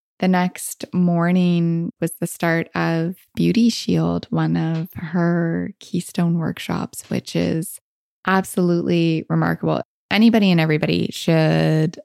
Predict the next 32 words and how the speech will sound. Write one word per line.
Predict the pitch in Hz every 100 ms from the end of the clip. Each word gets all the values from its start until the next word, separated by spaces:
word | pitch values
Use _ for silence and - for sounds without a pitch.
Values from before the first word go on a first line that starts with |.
| -
find | - 170 165 175 180 -
out | 170 165 - - - _ -
about | 90 - 170 175 -
this | 170 175 -
workshop. | 170 165 - 220 285 - - _ _ _ -
You | 165
are | 160
welcome | 165 185 185 165
to | -
connect | - 165 -
with | - -
me | 170 196 208
if | 180 -
you | 180
want | 170 151
to | -
find | 165 165
out | 156
more. | - 170 170
She | - -
is | - 175
coming | - - 175 170 170
back | - 185 180 - - - _ _ _ _ -
the | 180 165
end | 170 180
of | 190
August, | - 165 175 170 165 - - -
beginning | 180 180 175
of | 175
September, | - - - 165 170 165 160 _ _ _ _ _ _
and | 180 170 170 170 -
running | 170 165 180 185 175